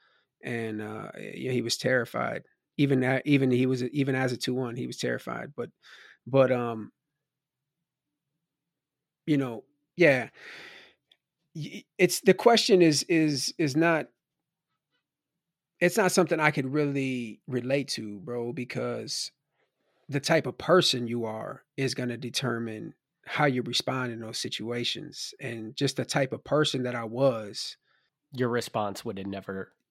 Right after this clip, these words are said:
Speaker 2: played out
Speaker 1: Yeah,
Speaker 2: that
Speaker 1: I c-,
Speaker 2: way.
Speaker 1: I could have never, I could have never thought any other way. Mine was just a natural instinct, an
Speaker 2: Mm.
Speaker 1: inclination to, to move for the people that I love and care about. And so i-, it's not, it's not,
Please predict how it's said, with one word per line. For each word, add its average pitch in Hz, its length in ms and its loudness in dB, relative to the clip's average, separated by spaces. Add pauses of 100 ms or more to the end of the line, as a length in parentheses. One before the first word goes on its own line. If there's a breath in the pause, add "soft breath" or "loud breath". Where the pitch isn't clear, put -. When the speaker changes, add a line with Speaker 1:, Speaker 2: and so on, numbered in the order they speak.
(160)
Speaker 2:
played 127 260 2
out 170 60 6
Speaker 1:
Yeah, 151 180 8
Speaker 2:
that 135 100 6
Speaker 1:
I 156 60 8
c-, - 80 2
Speaker 2:
way. 170 160 6
Speaker 1:
I 170 40 10
could 185 160 6
have 147 140 6
never, 151 280 8
I 160 100 8
could 180 120 4
have 147 120 4
never 147 260 4
thought - 420 6
any 123 200 -2
other 117 180 -8
way. 117 200 -8
Mine 135 280 6
was 143 120 6
just 143 180 4
a 127 60 0
natural 131 520 2
instinct, 131 640 -2 (140)
an 131 100 -4
Speaker 2:
Mm. - 20 -2
Speaker 1:
inclination 135 640 2
to, 120 260 -4
to - 160 -6
move 123 500 6 (600 soft breath)
for - 220 0
the 120 80 -4
people 131 280 -2
that 120 100 -2
I 120 60 -2
love 123 240 0
and 120 100 -8
care 143 240 4
about. 117 400 -6
And 143 120 -4
so 131 360 2 (640 soft breath)
i-, 165 40 -2
it's 165 320 2
not, 156 200 6
it's 139 180 0
not, 151 240 2